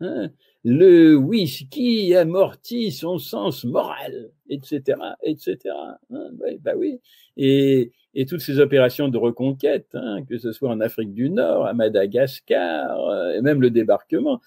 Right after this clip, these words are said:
se faisaient, euh, sans la moindre attention aux intérêts, euh, de la France et du général de Gaulle. D'où les explosions à chaque fois, hein, euh, depuis justement, euh, euh, l'Afrique du Nord,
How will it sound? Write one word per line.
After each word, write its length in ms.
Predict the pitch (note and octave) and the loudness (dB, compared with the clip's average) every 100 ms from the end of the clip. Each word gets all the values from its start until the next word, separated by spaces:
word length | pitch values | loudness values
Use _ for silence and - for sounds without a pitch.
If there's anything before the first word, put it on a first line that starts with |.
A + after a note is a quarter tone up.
| - | -20
se 340 | - - - C#3+ | -20 -14 -2 -2
faisaient, 680 | - C3+ B2+ B3 B3 G3 | 4 2 4 4 6 6
euh, 600 | C3 A#2+ A#2 G#2+ G2+ F#2 A#2+ | 4 4 2 0 -2 -4 -8
sans 440 | - - G3+ D3 | -12 -8 -4 -4
la 240 | A#2+ A#2 A2 | -2 -2 -2
moindre 440 | C#3+ G#3 E3 A#2+ | -6 -6 -4 -2
attention 600 | A2+ A#2+ A2 - - C#4+ | -2 -2 -8 -8 -8 -4
aux 280 | D#3+ B2 A#2 | -2 -2 -4
intérêts, 680 | A#2 - A2 - - E3+ A#2 | -8 -6 -4 -2 -2 -2 -2
euh, 360 | G#2 G2+ G2 - _ - | -2 0 0 -4 _ -2
de 80 | C3+ | 4
la 160 | A#2+ | 4
France 340 | A2 - - C3+ | 2 0 -2 -2
et 60 | |
du 100 | A#2 | -4
général 420 | A2+ A2+ G#2+ A2 A2+ | -4 -4 0 0 0
de 120 | F3+ | 2
Gaulle. 180 | C#3 - - | 2 2 -2
D'où 140 | D3+ F#3+ | 0 4
les 180 | D#3+ C#3 | 6 4
explosions 520 | C3+ - B2 A#3+ B3 | 0 -2 -2 -2 -8
à 60 | |
chaque 220 | - C#3+ - | -8 -10 -8
fois, 220 | - - - - | -4 -4 -4 -10
hein, 220 | A#3+ A3 - | -16 -16 -14
euh, 240 | G#2+ F#2+ F#2+ G#2 A2+ G#2+ | -14 -14 -16 -16 -12 2
depuis 400 | A#2+ - D3+ F3 | 2 2 0 2
justement, 640 | B2 - A2+ D#3 A3+ B2+ | 2 4 4 6 4 6
euh, 100 | G#2 - - - - | 4 2 -6 -4 4
euh, 140 | A2+ | 6
l'Afrique 420 | B2 A#2+ B2 A#2 | 6 4 4 2
du 200 | A2+ C3 | 4 4
Nord, 420 | C#3+ D3 C3+ A2+ | 6 6 6 4